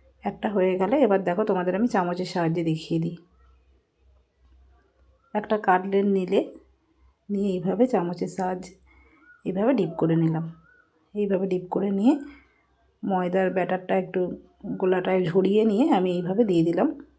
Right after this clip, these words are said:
ব্রেড ক্রাম্বসের ওপরে, ওপর থেকে ব্রেড ক্রাম্বস দিয়ে হাতে করে সেট করে দেব। আমি একটাই কোটিং করব, তোমরা চাইলে আবারও, আহ,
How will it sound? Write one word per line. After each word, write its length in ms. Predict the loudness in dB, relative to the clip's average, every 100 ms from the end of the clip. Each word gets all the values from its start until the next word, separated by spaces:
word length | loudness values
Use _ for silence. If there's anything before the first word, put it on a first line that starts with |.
| _ _
ব্রেড 200 | -2 -2
ক্রাম্বসের 420 | -2 -4 -2 0
ওপরে, 380 | 0 2 0 -2 -6 -20 -20 -20 _ -10
ওপর 200 | -4 -4
থেকে 300 | -4 -4 -2
ব্রেড 320 | 2 2 2
ক্রাম্বস 340 | -2 -4 -4 -8
দিয়ে 180 | -2 0
হাতে 260 | 0 -2
করে 260 | -2 -2 -4 -6 _ _
সেট 240 | -2 -2
করে 240 | 0 0 0
দেব। 240 | -2 -6 -10 -18 _ _
আমি 160 | 0 2
একটাই 340 | 2 2 2 4
কোটিং 320 | 4 4 4
করব, 440 | 4 2 2 -2 -4 -20 -20 -20 _
তোমরা 240 | 0 2
চাইলে 480 | 2 4 4 6 2 4
আবারও, 520 | 6 6 6 4 0 -8 _ _ _ _ _ _
আহ, 280 | -4 -2 -2